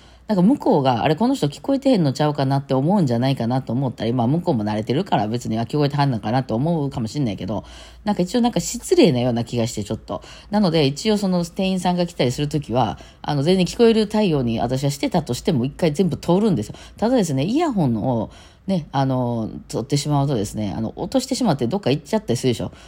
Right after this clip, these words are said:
だからやっぱりその入れ物ですぐ入れておきたいですね、充電のところにね。だからそれをポケットに入れておきたいと。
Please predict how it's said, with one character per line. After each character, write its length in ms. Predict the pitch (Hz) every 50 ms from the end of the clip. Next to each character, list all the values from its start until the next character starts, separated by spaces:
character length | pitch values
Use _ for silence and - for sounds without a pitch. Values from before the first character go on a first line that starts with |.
| - - -
だ 0 |
か 60 | 196
ら 60 | 170 160
や 100 | 185 190
っ 20 |
ぱ 60 | -
り 60 | 208
そ 80 | 190 175
の 40 | -
入 80 | 233
れ 80 | 247 254
物 160 | 240 240 233
で 80 | 220 226
す 160 | - - 240
ぐ 60 | 175
入 80 | 147 175
れ 100 | 214 196
て 80 | -
お 80 | 196 185
き 60 | 180
た 100 | - 117
い 40 | 107
で 40 | 98
す 80 | 117
ね、 80 | 127 143
充 160 | 123 120 117
電 340 | 110 117 110 107 98 101 95
の 140 | 98 101 98
と 140 | - - -
こ 80 | 98
ろ 80 | 95 87
に 120 | 104 117
ね。 140 | 160 170 - - - - - -
だ 120 | - 165 143
か 60 | 131
ら 20 |
そ 100 | - 233
れ 40 | 220
を 20 |
ポ 100 | 175 -
ケ 100 | 131 139
ッ 20 | 120 -
ト 80 | -
に 80 | 98 95
入 60 | 95
れ 60 | -
て 80 | - -
お 60 | -
き 60 | -
た 120 | - - -
い 60 | - -
と。 80 | -